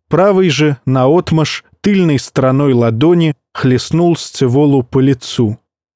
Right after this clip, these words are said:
Хлюпнув кровью из разбитого носа, богатырь отшатнулся, утратил равновесие и чуть не упал. За миг до контратаки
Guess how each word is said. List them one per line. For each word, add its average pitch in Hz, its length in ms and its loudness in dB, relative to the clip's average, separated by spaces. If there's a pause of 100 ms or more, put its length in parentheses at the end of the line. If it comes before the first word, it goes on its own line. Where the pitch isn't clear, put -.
Хлюпнув 170 560 -2
кровью 151 480 0
из 135 200 0
разбитого 131 640 0
носа, 170 460 -2 (260)
богатырь 139 540 0
отшатнулся, 135 1000 -2 (240)
утратил 151 540 0
равновесие 143 800 0 (180)
и 123 160 0
чуть - 340 -4
не 156 120 2
упал. 123 640 -2 (420)
За 127 220 0
миг 175 240 0
до 151 180 0
контратаки 170 920 -2